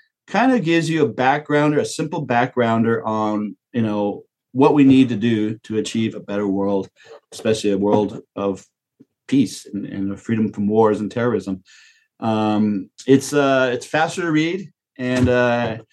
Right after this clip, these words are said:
it's got stories in it, uh, based on, you know, my mom and da-, dad, uh, you'll see, um, and, uh,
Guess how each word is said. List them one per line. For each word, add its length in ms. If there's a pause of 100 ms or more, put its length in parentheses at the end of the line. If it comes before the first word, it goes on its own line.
(460)
it's 300
got 240
stories 420
in 100
it, 280
uh, 280
based 300
on, 340
you 60
know, 140
my 340 (220)
mom 340
and 140
da-, 340
dad, 440 (220)
uh, 100
you'll 120
see, 460 (160)
um, 480 (880)
and, 240
uh, 540